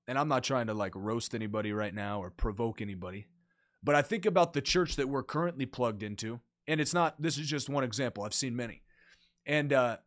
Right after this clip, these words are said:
there's many people that call our pastor by his first name.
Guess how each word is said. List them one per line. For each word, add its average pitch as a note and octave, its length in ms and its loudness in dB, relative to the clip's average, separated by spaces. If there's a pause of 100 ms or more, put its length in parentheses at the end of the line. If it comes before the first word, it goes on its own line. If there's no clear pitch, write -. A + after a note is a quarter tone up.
there's D3 320 2
many A3+ 240 2
people D3+ 400 2
that C3+ 240 0
call E3 400 6
our C3+ 160 2
pastor E3 420 0
by C3 180 4
his C3 120 2
first D#3+ 300 -2
name. G3 260 -2